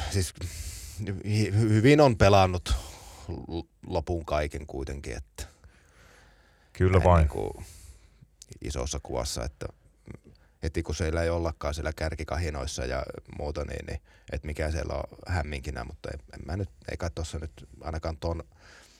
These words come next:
Speaker 1: listasijoituksen perusteella sen suurempaa hämminkiä sitten ole.
Speaker 2: Tällä viikolla tehdään golf piste comissa sitten vielä yhteenvetoa Kastreenin kaudesta. Saadaan siinä Matilda varmasti sanomaan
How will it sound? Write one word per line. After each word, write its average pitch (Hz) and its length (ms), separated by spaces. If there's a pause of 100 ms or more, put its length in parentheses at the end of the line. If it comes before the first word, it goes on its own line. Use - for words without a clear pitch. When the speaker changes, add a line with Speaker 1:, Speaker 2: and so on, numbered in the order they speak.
(160)
Speaker 1:
listasijoituksen 82 640
perusteella 76 500
sen 76 100
suurempaa - 480
hämminkiä - 420
sitten - 280
ole. - 80 (800)
Speaker 2:
Tällä 120 240
viikolla 127 300
tehdään 110 340
golf 123 220
piste 101 220 (140)
comissa 104 340
sitten 82 240
vielä 85 180
yhteenvetoa 80 640 (320)
Kastreenin 80 580
kaudesta. 78 420
Saadaan 76 300
siinä 78 200 (680)
Matilda 135 440
varmasti 107 540 (600)
sanomaan 85 640